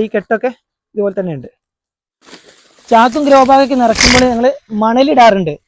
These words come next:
മണലിടുന്നതിന്റെ ഗുണം ഈ ഇങ്ങനത്തെ സമയത്താണ് നമുക്ക് കിട്ടുക. മണ്ണ്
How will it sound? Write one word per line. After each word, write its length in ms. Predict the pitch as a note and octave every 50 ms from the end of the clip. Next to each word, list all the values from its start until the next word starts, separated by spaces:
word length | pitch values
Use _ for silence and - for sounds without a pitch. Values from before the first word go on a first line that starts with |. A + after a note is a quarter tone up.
| - G#3
മണലിടുന്നതിന്റെ 560 | G#3 A3+ B3 C4+ D4+ C#4+ C4+ C#4 C4+ C4 C#4 A#3 A#3+
ഗുണം 160 | A#3+ B3+ C4+ B3+
ഈ 20 | A#3 B3
ഇങ്ങനത്തെ 300 | C4+ A#3+ A#3+ A#3+ G3+ C4 G3+ A#3
സമയത്താണ് 340 | G#3+ A3 A3+ A3 - A3+ A3 A3
നമുക്ക് 200 | G#3 G3+ G3 F#3+
കിട്ടുക. 220 | F3+ E3 - F#3 F#3+ A#3 B3+ - _ _ _ _ _ _ _ - G#3
മണ്ണ് 180 | A3+ A3+ B3